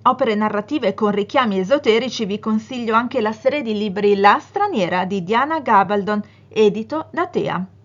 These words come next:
che racconta la vicenda di una giovane donna che, passeggiando nei pressi di un antico cerchio di pietre,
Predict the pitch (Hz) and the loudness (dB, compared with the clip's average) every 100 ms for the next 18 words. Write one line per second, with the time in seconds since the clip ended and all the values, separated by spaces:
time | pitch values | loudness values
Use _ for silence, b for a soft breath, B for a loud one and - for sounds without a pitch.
0 | _ _ 381 453 453 226 202 - 190 180 | _ _ 2 4 4 0 0 -2 0 0
1 | 202 214 311 339 262 202 233 247 202 254 | -2 -4 -6 -2 -2 -2 -2 -2 -2 -4
2 | 294 311 196 170 156 170 180 214 247 B | -4 -4 -4 -2 -4 -2 0 -2 -4 B
3 | - 277 269 - 262 190 233 269 262 185 | -4 -2 -4 -4 -4 -2 2 2 4 0
4 | 180 175 208 226 226 - 165 175 175 175 | 0 -2 -2 -4 -4 -4 -4 -2 -2 -4
5 | 269 269 190 247 233 175 170 - 208 220 | -6 -8 -6 -6 -6 -6 -6 -4 -4 -4
6 | 269 | -8